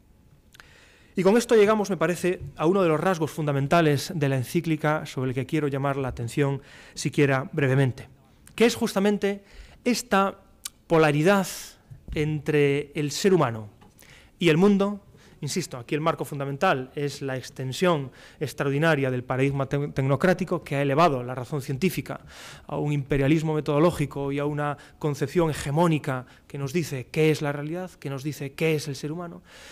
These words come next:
y por lo tanto tiende de alguna forma a hacernos pensar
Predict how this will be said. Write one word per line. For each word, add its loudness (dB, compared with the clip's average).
y 0
por 4
lo 4
tanto 2
tiende 2
de 6
alguna 2
forma 0
a -4
hacernos -2
pensar 2